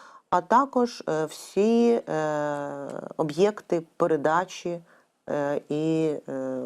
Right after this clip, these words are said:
транспортування електричної енергії. Е, на рівні країни це практично неможливо. Е, можливо, це, е, можливо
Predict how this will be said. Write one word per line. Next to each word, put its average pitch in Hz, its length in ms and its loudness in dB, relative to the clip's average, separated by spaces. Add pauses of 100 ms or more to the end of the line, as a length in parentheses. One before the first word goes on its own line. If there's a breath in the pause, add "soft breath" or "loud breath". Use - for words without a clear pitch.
(560)
транспортування 151 640 -2
електричної 127 600 -6
енергії. - 440 -10 (800 loud breath)
Е, 147 220 0
на 175 100 2
рівні 254 280 6
країни 240 600 4
це 214 180 0
практично 165 560 -4
неможливо. 127 760 -2 (380 loud breath)
Е, 135 240 2
можливо, 196 420 2
це, 220 420 -4 (120)
е, - 20 -10 (280)
можливо 196 600 2